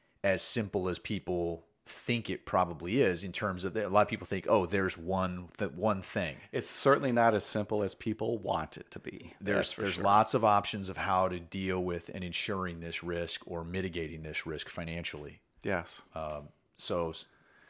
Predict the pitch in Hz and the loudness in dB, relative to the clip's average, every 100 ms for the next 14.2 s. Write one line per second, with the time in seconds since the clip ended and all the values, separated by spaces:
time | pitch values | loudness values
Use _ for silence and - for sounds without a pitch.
0 | - 95 98 - 90 98 92 85 - 82 | -4 -2 0 -2 -4 -2 -4 -4 -8 -10
1 | - _ - 104 - 101 92 - 92 85 | -12 _ -6 -4 -2 -2 0 -2 -2 -4
2 | 82 - - - - 113 95 - 120 110 | -8 -12 -20 -14 4 6 6 2 0 0
3 | - - - 107 - 101 95 - 104 95 | -4 -8 -2 -2 0 0 0 -2 -4 -4
4 | 90 95 95 95 90 85 82 82 - - | -4 -4 0 0 0 -4 -4 -6 -12 -20
5 | - - _ _ _ - - - 104 101 | -20 -20 _ _ _ -14 -12 -2 -2 0
6 | 107 101 85 82 _ _ _ _ _ - | -4 -2 -4 -8 _ _ _ _ _ -12
7 | 98 - 98 87 80 - 98 92 - _ | -10 -6 -4 -4 -6 -8 -8 -8 -12 _
8 | - - _ _ _ _ - 101 - 143 | -20 -20 _ _ _ _ -10 -10 0 4
9 | 139 - - - - 113 101 98 110 - | 4 2 -6 -12 -6 -4 -4 -2 -2 -2
10 | 98 98 95 90 - - 101 - - 92 | -2 -2 -4 -6 -10 -8 -8 -8 -8 -2
11 | 104 - 101 87 85 - _ _ 95 90 | -2 0 -4 -4 -6 -10 _ _ 0 0
12 | - 87 85 92 90 87 - 87 78 - | 0 -10 -6 -4 -4 -6 -8 -8 -8 -12
13 | - _ - _ - _ _ _ - 101 | -16 _ -20 _ -20 _ _ _ -6 -2
14 | 92 90 | -2 -4